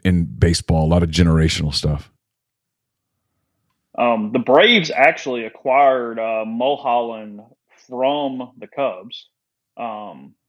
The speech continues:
Speaker 2: they got, let's see, the Braves got Mulholland along with infielder Jose Hernandez from
Speaker 1: Mm-hmm.
Speaker 2: the Cubs. I would, I, I would give you probably my salary for the month if you could tell me one of the two players in that trade for the Cubs.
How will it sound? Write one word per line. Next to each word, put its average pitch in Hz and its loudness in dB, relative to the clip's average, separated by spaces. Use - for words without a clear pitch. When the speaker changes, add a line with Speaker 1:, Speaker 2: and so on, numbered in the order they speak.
Speaker 2:
they 127 -2
got, 127 6
let's 127 -4
see, 113 -6
the 117 -8
Braves 147 6
got 127 4
Mulholland 170 2
along 139 -4
with 117 -12
infielder 151 -6
Jose 156 -4
Hernandez 117 -10
from 98 -4
Speaker 1:
Mm-hmm. 95 -4
Speaker 2:
the 101 -4
Cubs. 107 -6
I 135 6
would, 131 -2
I, 160 2
I 160 4
would 147 -2
give 180 0
you 147 -6
probably 147 -4
my 117 -10
salary 127 -4
for 117 -16
the 104 -14
month 110 -12
if 107 -20
you 113 -12
could 104 -16
tell 131 -4
me 117 -4
one 120 -2
of 117 -2
the 104 -12
two 135 -6
players 113 -2
in 107 -8
that 104 -10
trade 95 -8
for 117 -8
the 101 -12
Cubs. - -8